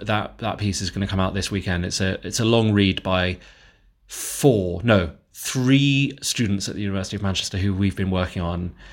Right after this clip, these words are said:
working with on, on this story. So that's, that's the one to look forward to. I think it's genuinely one of the most sort of interesting and original stories we've done.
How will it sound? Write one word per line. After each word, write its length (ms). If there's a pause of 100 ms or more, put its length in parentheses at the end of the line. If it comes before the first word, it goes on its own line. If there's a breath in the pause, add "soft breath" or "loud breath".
(120 loud breath)
working 340
with 180
on, 200
on 160
this 100
story. 300
So 200
that's, 300
that's 280
the 100
one 160
to 80
look 140
forward 240
to. 100
I 100
think 240
it's 160
genuinely 380
one 120
of 120
the 60
most 240
sort 160
of 120
interesting 420
and 80
original 380
stories 320
we've 140
done. 200